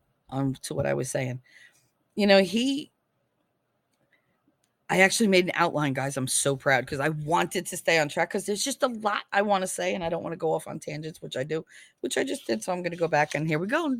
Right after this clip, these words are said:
Point number two. Um, and no, I'm not numbering them because, no. So, like, he puts forth that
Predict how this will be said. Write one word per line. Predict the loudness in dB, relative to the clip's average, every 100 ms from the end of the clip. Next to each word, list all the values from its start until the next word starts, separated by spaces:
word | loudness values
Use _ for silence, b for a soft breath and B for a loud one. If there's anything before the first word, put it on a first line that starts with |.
| -4
Point | -6 -6
number | -6 -6
two. | -6 -8 -10 B B B B B -2
Um, | 2 4 4 0 -10 -10
and | -4 -2
no, | -2 -4
I'm | -6
not | -6
numbering | -2 -2 -2 -2
them | -2
because, | -4 -6 -12 -10 -14 -16 _ _ _ _ _ _ _ _ _ _
no. | -6 -6 _ _ B B B B _ _ _ -2
So, | 2 6 6 6 2 -2 -6 _ _ _ _ _ 2
like, | 2
he | 6 4
puts | 4 -2 -4
forth | -2 -2 -2 4
that | 6 6 4